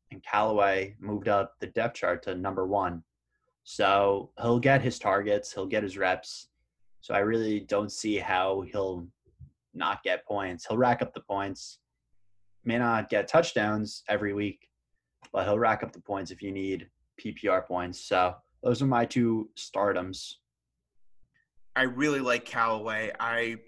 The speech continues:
Speaker 2: it's gonna be a very interesting season for the Saints, and I, I saw the highlights from that connection that Winston had with him, and I think this is a revenge season for Winston. So Callaway could be one of the best picks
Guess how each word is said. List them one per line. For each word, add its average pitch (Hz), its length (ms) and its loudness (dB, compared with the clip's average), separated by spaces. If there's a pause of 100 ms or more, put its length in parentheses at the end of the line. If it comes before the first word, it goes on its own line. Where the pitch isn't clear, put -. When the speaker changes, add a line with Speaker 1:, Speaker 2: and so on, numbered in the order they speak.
(140)
Speaker 2:
it's 151 200 -2
gonna 160 160 0
be 147 140 0
a 131 40 -4
very 151 320 4
interesting 127 680 -10
season 127 480 -4
for 120 140 -14
the 110 100 -12
Saints, - 720 -4
and 117 520 0 (1040)
I, 143 200 2 (400)
I 127 200 2
saw 139 340 2
the 131 80 -2
highlights 127 520 0
from 127 140 -12
that 117 180 -2
connection 120 760 -6 (420)
that 110 160 0
Winston 120 380 -6
had 123 300 -2
with 120 160 -12
him, 120 180 -6
and 110 80 -4
I 113 80 0
think 135 320 -10
this 135 220 -6
is 123 60 -10
a 120 60 -8
revenge 113 400 -4
season 110 300 -12
for 113 160 -14
Winston. 107 480 -8
So 117 160 -6
Callaway 131 500 2
could 117 240 -12
be 113 120 -10
one 110 180 -12
of 104 60 -14
the 101 60 -16
best - 300 -4
picks - 460 -6